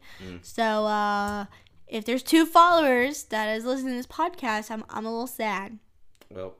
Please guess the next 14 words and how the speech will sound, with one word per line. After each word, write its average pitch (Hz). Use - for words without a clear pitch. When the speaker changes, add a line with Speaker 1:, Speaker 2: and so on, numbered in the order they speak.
Speaker 1:
you 95
know 95
what? 98
They're 98
missing 92
out 90
on 85
some 87
great 87
content, 85
Speaker 2:
They 233
Speaker 1:
so. -
Speaker 2:
sure 240
are. 208